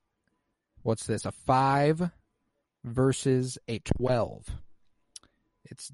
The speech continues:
Deadpool versus Human Torch. I, you know, I, and I think that historically, we're looking at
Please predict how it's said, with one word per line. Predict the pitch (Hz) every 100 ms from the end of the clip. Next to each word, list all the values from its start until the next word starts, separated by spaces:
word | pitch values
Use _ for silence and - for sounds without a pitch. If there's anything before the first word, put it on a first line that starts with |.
| 113
Deadpool | 127 131 131 156 151 156 160 - -
versus | 123 120 113 101 -
Human | - 147 135 131
Torch. | - - 92 - - - _ _ _ _ _ _ _ _ _ _ _ _ -
I, | - -
you | 226 277
know, | 285 294 285 -
I, | 190
and | 202 214 196 - - - -
I | 185
think | 185 233 214
that | 214 196 190 -
historically, | 160 160 - - 165 139 113 - 85 - 120
we're | 127 180
looking | 202 185 175
at | 135